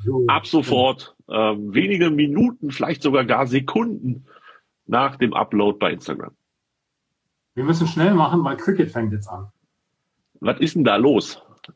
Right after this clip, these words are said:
Speaker 1: Da ist die Weltcup-, äh, die Weltmeisterschaftsqualifikation und Deutschland ist zum ersten Mal dabei. Und wenn sie, also das wäre, also sie sind natürlich krasse Außenseiter, aber es wäre schon eine ziemlich coole Sache, würde sich Deutschland im Cricket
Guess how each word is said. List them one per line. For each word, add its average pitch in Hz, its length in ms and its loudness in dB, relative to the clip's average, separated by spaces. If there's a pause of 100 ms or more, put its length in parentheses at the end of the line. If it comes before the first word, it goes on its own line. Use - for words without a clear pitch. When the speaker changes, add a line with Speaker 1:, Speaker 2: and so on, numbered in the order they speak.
(420)
Speaker 1:
Da 143 80 -6
ist 175 320 -2
die 156 140 4
Weltcup-, 170 520 0
äh, 139 160 -2
die 120 180 -4
Weltmeisterschaftsqualifikation 165 1500 0
und 131 180 -4
Deutschland 165 340 2
ist - 140 -6
zum 160 180 -2
ersten 180 380 0
Mal 160 260 2
dabei. 131 480 -2 (420)
Und 139 400 -2
wenn 147 320 2
sie, 156 380 2
also 123 200 -2 (180)
das 113 180 -4
wäre, 131 420 -2
also 120 140 -4
sie 110 80 0
sind 131 220 -2 (160)
natürlich 139 540 0
krasse 127 280 0
Außenseiter, 165 680 4
aber 131 360 2
es 110 120 -2
wäre 139 220 0
schon 135 200 -4
eine 120 80 -2
ziemlich 151 300 -2
coole 147 260 2
Sache, 143 300 0
würde 131 280 2
sich 127 180 -2
Deutschland 143 460 0
im 123 140 -2
Cricket 160 400 0